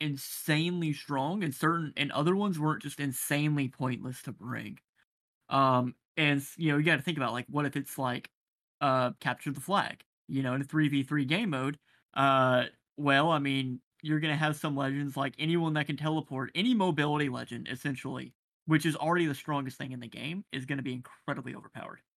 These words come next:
at that point. You're not, there's no, I mean, no logic in picking anything but a mobility legend. Okay, so let's change it up. What about, like, King of the Hill? Well, okay, so you take the hill, now you got Wattson, Rampart, and Gibraltar or something at the top of the hill. What are you gonna do?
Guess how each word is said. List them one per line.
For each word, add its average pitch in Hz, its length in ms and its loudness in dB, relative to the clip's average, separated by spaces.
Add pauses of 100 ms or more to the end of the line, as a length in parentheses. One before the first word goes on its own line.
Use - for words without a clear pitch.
(300)
at 131 140 -4
that 131 140 0
point. 123 200 -8
You're 165 140 2
not, 160 260 0
there's 151 220 0
no, 156 180 0
I - 20 2
mean, 151 260 2
no 160 160 4
logic 135 420 0
in 127 60 -8
picking 131 340 -8
anything 123 360 -8
but 123 100 -8
a 120 40 -8
mobility 135 380 -2
legend. - 280 -12 (300)
Okay, 135 340 0 (500)
so 170 120 2
let's 151 140 2
change 147 260 2
it 143 80 2
up. - 220 0
What 151 240 2
about, 165 300 2
like, 143 160 2
King - 220 -4
of 127 60 -4
the 135 60 -4
Hill? 160 300 -4 (400)
Well, 147 480 2 (260)
okay, 139 340 0
so 156 120 0
you 147 120 6
take 151 240 -2
the 135 100 -2
hill, 160 300 2
now 143 120 4
you 151 140 2
got 151 260 2 (180)
Wattson, 143 420 0
Rampart, 147 460 0
and 139 80 -10
Gibraltar 135 520 -2
or 123 60 -4
something 131 300 -4
at 131 80 -6
the 139 80 -6
top 139 200 0
of 135 60 -6
the 135 60 0
hill. 156 180 0
What 143 100 -2
are 147 60 4
you 139 40 0
gonna 135 140 2
do? 127 140 -2